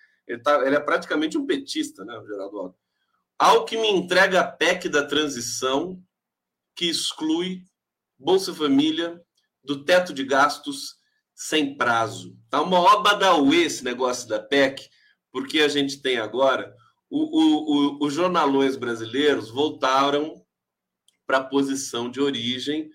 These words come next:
pra posição de abutres, né?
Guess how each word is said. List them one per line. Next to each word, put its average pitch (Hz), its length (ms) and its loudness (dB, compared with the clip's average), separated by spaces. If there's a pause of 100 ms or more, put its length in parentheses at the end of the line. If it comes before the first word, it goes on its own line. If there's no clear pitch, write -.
(480)
pra 135 160 0
posição 135 920 -4 (160)
de 143 140 0
abutres, 123 920 -2
né? 135 320 -4